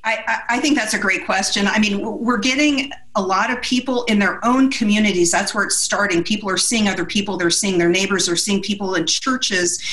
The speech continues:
and such. But it's really exploding because of the internet.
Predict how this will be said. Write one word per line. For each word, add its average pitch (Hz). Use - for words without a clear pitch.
and 202
such. -
But 240
it's 247
really 320
exploding 202
because 147
of 151
the 143
internet. 156